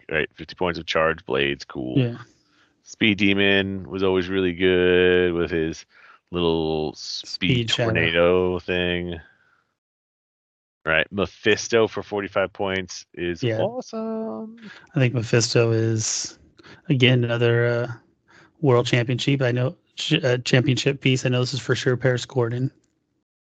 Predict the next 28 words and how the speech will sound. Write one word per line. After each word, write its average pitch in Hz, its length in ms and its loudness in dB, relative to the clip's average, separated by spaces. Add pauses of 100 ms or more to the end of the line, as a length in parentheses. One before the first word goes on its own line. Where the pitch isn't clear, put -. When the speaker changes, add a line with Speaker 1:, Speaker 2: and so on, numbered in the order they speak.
(140)
Speaker 1:
I, 82 240 2 (100)
I 95 80 0
don't 95 100 0
know 90 120 0
who 90 120 -2
that 78 160 0
loser 76 320 -6
is 73 180 -8
in 73 100 -12
that 71 180 -6
gem, 78 320 -4
but, 76 260 -2
you 90 80 -8
know, 80 180 -4
whatever. 82 440 0 (580)
Speaker 2:
<sighs> - 40 -20 (1500)
Where's 117 280 6
your, 127 260 4
uh, 117 120 2
championship 113 580 0
figure? 113 360 -2 (360)
Speaker 1:
You 98 100 -2
know 98 180 2
what? 104 300 4
It's 87 160 -14
in 87 100 -8
my 80 120 -4
head. 65 300 -6